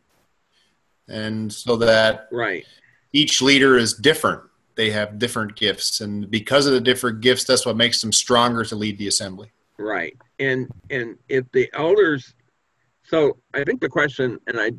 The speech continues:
Speaker 2: and I really didn't address this in my comments about the question, why is it important for the elders to recognize their own gifts as well as the gifts in the elders, is because it has a carry-through effect to the assembly.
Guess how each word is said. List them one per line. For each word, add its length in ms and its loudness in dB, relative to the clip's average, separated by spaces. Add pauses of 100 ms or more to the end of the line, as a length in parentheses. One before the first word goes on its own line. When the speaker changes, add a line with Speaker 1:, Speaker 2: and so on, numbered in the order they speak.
Speaker 2:
and 120 -2
I 20 0
really 240 4
didn't 220 2
address 400 -4
this 220 -6
in 100 -8
my 180 -8
comments 480 -6
about 240 -12
the 60 -18
question, 460 -6 (600)
why 220 2
is 160 2
it 80 4
important 440 0
for 140 -2
the 140 0
elders 280 2
to 60 -4
recognize 420 -2
their 120 -2
own 120 -2
gifts 240 -2
as 120 -10
well 160 -4
as 80 -4
the 60 -10
gifts 220 -4
in 80 -12
the 100 -4
elders, 400 -2 (380)
is 140 2
because 520 -2
it 100 -4
has 220 -2
a 80 0
carry-through 680 0
effect 360 -4
to 80 -2
the 140 -2
assembly. 600 -4